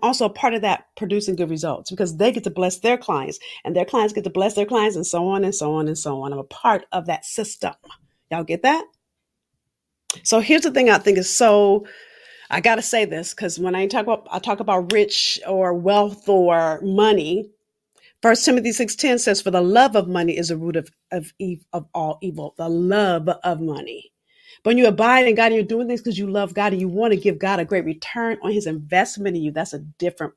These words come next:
perspective, y'all. That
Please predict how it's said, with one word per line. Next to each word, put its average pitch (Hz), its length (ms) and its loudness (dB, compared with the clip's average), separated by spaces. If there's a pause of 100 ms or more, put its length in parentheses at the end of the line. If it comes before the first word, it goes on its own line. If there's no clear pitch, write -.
perspective, - 880 -8
y'all. - 380 -12 (800)
That 226 240 0